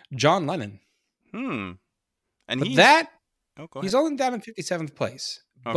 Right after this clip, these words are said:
Speaker 2: Okay.
Speaker 1: he's only at five of six scores. Um, which, so, like, top scores right now, I can go look. Bloop, bloop, bloop. Math. Top scores are, like, mid thirteen hundreds.
Speaker 2: Yeah.
Speaker 1: Um, Mister Lennon, the boy king himself,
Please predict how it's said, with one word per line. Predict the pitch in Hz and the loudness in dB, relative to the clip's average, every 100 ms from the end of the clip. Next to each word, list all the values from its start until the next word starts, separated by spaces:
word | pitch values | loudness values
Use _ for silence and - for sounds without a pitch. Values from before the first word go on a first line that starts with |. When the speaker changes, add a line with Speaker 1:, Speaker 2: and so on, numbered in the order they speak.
| 170 | 0
Speaker 2:
Okay. | 135 | -2
Speaker 1:
he's | 143 - | -6 -4
only | 151 196 214 214 | -4 -2 -4 -6
at | - 135 - | -6 -6 -8
five | - - 147 151 160 160 156 - - | -18 -2 2 2 2 -2 -6 -14 -8
of | 135 123 | -6 -6
six | - 131 - | -6 -6 -6
scores. | - 127 107 - - - - _ _ _ _ _ _ _ _ _ - | -6 -6 -8 -8 -14 -16 -16 _ _ _ _ _ _ _ _ _ -8
Um, | 110 101 98 110 - | -4 -2 -4 -8 2
which, | 151 151 - - | 2 2 -4 -4
so, | 143 | -2
like, | 120 117 - | -2 -4 0
top | 160 170 | 2 2
scores | - 139 139 131 | -2 -4 -4 -4
right | 117 113 113 | -4 -4 -4
now, | 107 101 98 104 _ _ | -8 -6 -8 -10 _ _
I | 113 | -14
can | 107 | -10
go | 107 | -8
look. | 104 104 - - _ _ _ _ | -6 -6 -8 -18 _ _ _ _
Bloop, | 202 196 | -14 -12
bloop, | 170 - | -14 -10
bloop. | 226 226 _ _ _ _ _ - | -12 -12 _ _ _ _ _ -8
Math. | 107 107 104 - - | -4 -2 -4 -10 -2
Top | 170 202 | 0 0
scores | - 170 147 | 2 2 2
are, | 139 | 0
like, | 127 | 0
mid | 117 123 131 131 | -2 -4 -4 -4
thirteen | 123 - 120 | -6 -6 -8
hundreds. | 107 113 139 151 - - _ _ - - | -6 -4 -4 -6 -8 -10 _ _ -20 -12
Speaker 2:
Yeah. | 107 117 110 | -4 0 0
Speaker 1:
Um, | 107 | -2
Mister | - 143 247 - 139 | -4 -4 -2 -4 -4
Lennon, | 117 131 104 101 110 _ _ - | 0 0 -2 -6 -10 _ _ -12
the | 117 | -6
boy | 131 160 | -4 -4
king | 165 160 139 | -6 -6 -6
himself, | 104 - 123 101 101 - | -6 -6 -6 -6 -10 -16